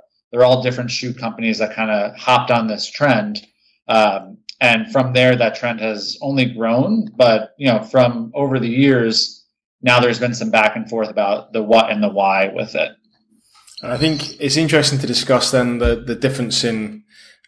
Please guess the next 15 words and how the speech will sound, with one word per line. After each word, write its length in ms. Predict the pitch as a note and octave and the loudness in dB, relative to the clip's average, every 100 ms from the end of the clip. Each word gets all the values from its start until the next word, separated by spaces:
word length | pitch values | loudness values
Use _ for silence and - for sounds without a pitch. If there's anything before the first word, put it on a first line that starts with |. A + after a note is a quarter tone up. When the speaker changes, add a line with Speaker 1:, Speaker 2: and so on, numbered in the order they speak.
| - | -4
Speaker 2:
uh, 200 | A2 G#2+ | -2 0
shoes 340 | - D3 D3 C#3 | 0 6 6 6
which 180 | - | 0
are 60 | A#2 | -4
available 520 | G#2 A2+ A#2+ A#2+ C#3+ | 0 2 4 6 6
and 80 | B2 | 6
the 60 | A2 | 4
difference 400 | G#2+ B2 A2 G#2+ | 0 0 -4 -2
in 80 | |
running 220 | G#2+ A2 G#2 | 0 0 0
styles 340 | - G2+ G2+ | 0 0 -2
that 140 | F#2 | -4
that 280 | G2+ G2 - _ _ | -4 -4 -8 _ _
then, 580 | G#2+ G2+ G2+ G2+ G#2 _ _ G2+ | -4 -4 -8 -14 -16 _ _ -12
um, 400 | F#2+ F#2+ F#2+ | -8 -8 -8